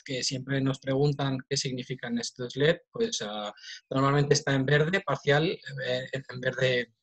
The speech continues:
fijo, o si está en azul es que ha perdido la conexión a internet, o si está en rojo es que no consigue,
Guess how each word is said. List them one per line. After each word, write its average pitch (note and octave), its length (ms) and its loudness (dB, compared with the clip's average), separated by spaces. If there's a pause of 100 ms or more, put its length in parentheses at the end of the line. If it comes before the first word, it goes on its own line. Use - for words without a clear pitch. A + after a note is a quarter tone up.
(120)
fijo, F#3 420 2 (560)
o D#3+ 140 8
si D3 140 2
está C3 540 2 (180)
en C3 120 0
azul D3+ 300 2
es A#2 120 2
que B2 120 0
ha A2+ 40 2
perdido A#2+ 260 -6
la A#2 80 -2
conexión A#2+ 300 -4
a B2+ 40 -6
internet, D#3+ 480 -2
o - 100 -10
si A#2 120 -8
está A#2+ 360 -6
en A2 160 -8
rojo B2+ 340 -2
es A2+ 140 -4
que A#2+ 120 -10
no A2+ 160 -8
consigue, A#2 580 -8